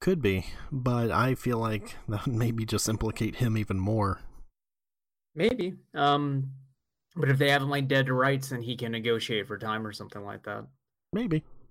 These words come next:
Speaker 2: Um,
Speaker 1: Um, but yeah, like, s-, someone like Johnny Sack is not gonna get an offer to go into witness protection,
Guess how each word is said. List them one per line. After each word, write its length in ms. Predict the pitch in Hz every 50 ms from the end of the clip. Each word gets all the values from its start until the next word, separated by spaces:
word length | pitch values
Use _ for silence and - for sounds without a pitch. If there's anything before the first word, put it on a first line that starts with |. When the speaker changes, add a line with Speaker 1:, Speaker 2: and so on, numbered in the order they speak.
| - _ _ _ _ _ _ _ _ _ _ _ -
Speaker 2:
Um, 200 | - 101 101 101
Speaker 1:
Um, 400 | 117 120 120 123 117 113 117 120 - - - - - _ _ _ _ _ _ _ _ _ _ _ _ _ _ _ _ _ _ _ _ _ _
but 100 | - 120
yeah, 120 | 120 117 113
like, 280 | 117 120 127 120 - - - - -
s-, 80 | - - -
someone 240 | - 165 160 143 123
like 140 | 117 107 104
Johnny 240 | - 117 110 107
Sack 360 | 101 - - 117 113 110 107 -
is 140 | 107 104
not 180 | 120 113 107 -
gonna 180 | - 113 107 104
get 160 | 101 104 101
an 100 | 101 101
offer 260 | 101 98 98 - -
to 120 | - - 110
go 120 | 107 101
into 140 | 98 95 104
witness 300 | 98 98 82 95 90 -
protection, 680 | - - 87 - 110 98 - - - - 90 85 -